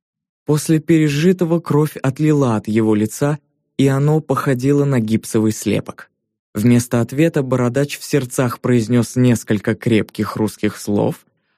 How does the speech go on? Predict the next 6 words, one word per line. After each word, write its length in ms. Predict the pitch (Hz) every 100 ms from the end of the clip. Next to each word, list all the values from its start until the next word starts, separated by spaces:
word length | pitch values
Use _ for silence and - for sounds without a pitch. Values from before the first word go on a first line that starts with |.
| _
а 100 | -
потом, 400 | 143 139 196 190
немного 360 | 180 160 151 127
успокоившись, 840 | 123 123 120 120 151 143 - 139
спросил: 600 | - - 139 - 104 95 - _ _ _ _ _ _ _ _ _ _ -
«Ты 500 | 196 185 - -